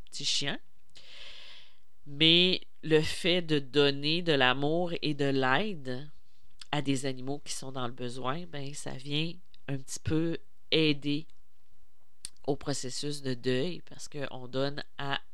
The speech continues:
à un animal ou à des animaux ce qu'il a besoin et ce qu'il n'a pas eu nécessairement. Donc là, j'ai parlé, parlé, parlé. J'espère que je vous ai pas trop perdu puis que c'était quand même assez, euh, clair parce que,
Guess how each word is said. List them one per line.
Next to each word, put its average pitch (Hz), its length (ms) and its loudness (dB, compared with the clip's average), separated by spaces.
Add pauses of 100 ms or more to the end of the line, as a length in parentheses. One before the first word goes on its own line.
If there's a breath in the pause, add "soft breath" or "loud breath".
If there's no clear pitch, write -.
(1000 soft breath)
à 139 260 2
un 131 220 -2
animal 131 1000 -2
ou 139 120 -2
à 131 80 2
des 131 280 -2
animaux 127 600 -2 (440)
ce - 200 0
qu'il 139 320 -2
a 135 80 4
besoin 127 600 -2 (800)
et 135 100 -2
ce - 140 -6
qu'il - 160 -8
n'a 139 100 0
pas 131 220 -2 (120)
eu 135 140 -6 (220)
nécessairement. 123 720 -6 (1300 loud breath)
Donc 233 240 10
là, 359 140 8
j'ai 262 120 8
parlé, 214 580 10
parlé, 220 320 6
parlé. 202 540 4
J'espère 208 380 4
que 220 100 4
je 175 100 4
vous 170 220 0
ai 170 40 4
pas - 180 2
trop - 180 0
perdu 185 580 6
puis - 120 -2
que - 120 -6
c'était 151 280 -2
quand 160 220 4
même 190 220 0
assez, 185 560 0
euh, 151 200 0
clair 170 420 0
parce - 180 -10
que, 160 420 0